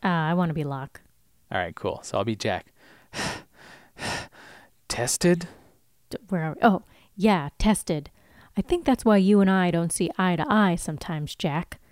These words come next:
Speaker 1: because you're a man of science.
Speaker 2: Yeah? And what does that make you?
Speaker 1: Me? Well, I'm a man of faith. Do you really think all this is an accident?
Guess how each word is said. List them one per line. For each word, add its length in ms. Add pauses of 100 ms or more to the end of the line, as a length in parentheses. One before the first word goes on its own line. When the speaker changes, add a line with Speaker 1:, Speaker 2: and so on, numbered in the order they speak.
(180)
Speaker 1:
because 320
you're 140
a 60
man 260
of 120
science. 760 (640)
Speaker 2:
Yeah? 340 (380)
And 100
what 80
does 100
that 160
make 240
you? 200 (600)
Speaker 1:
Me? 360 (560)
Well, 380 (300)
I'm 200
a 40
man 220
of 80
faith. 360 (580)
Do 80
you 160
really 260
think 380
all 200
this 220
is 140
an 60
accident? 580